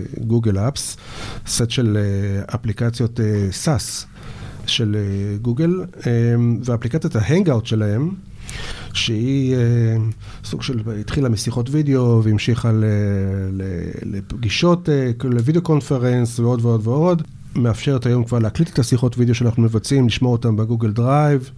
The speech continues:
להפיץ את זה אחר כך לצ'רינג כדי שאנשים יוכלו לראות את זה, שזה שיפור, אה, נהדר.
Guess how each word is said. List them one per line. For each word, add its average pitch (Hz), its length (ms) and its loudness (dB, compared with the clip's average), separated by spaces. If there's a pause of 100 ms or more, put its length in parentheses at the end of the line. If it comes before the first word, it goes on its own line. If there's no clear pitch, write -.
(280)
להפיץ 139 320 -2
את 135 60 -4
זה 117 80 0
אחר 117 180 -2
כך 107 360 -6
לצ'רינג 113 600 2
כדי 113 180 0
שאנשים 113 340 -2
יוכלו 117 220 -2
לראות 117 340 0
את 175 60 0
זה, 185 180 -2 (440)
שזה - 180 -6
שיפור, 113 440 -2
אה, 110 40 -2 (340)
נהדר. 107 340 0